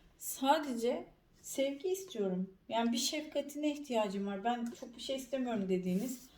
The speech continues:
Ama maalesef ki rakiplerinizin olduğu, ilişkide, e, sizi sıkıntıya sokan, ne yapacağınızı bilemediğiniz ruhsal bir çöküntü durumuna getirmiş. Bu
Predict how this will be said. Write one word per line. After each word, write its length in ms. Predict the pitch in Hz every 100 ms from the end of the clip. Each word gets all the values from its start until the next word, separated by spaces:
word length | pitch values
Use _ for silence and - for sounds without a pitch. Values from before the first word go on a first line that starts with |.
| - - - -
Ama 240 | - 254 240
maalesef 600 | 240 254 247 - 190 -
ki 260 | 226 254 - - - -
rakiplerinizin 840 | 214 214 - 233 226 220 233 240
olduğu, 600 | 220 180 165 160 160 185 - - - - - -
ilişkide, 720 | 208 214 - 233 233 247 - -
e, 640 | - 196 196 196 196 196 -
sizi 680 | - 208 196 233 269 - - - - - - - -
sıkıntıya 600 | - 196 233 226 254 254
sokan, 480 | - 220 180 180 - - - - - - - - - - - - - 170
ne 60 | 190
yapacağınızı 680 | 208 208 214 220 214 214 233
bilemediğiniz 800 | 233 240 233 202 196 262 262 - - - -
ruhsal 540 | 196 233 - 269 269 262
bir 60 |
çöküntü 540 | 240 240 233 233 233 220
durumuna 380 | 185 185 185 180
getirmiş. 760 | 175 - 170 165 170 - - - - - - - - - -
Bu 340 | 190 190 185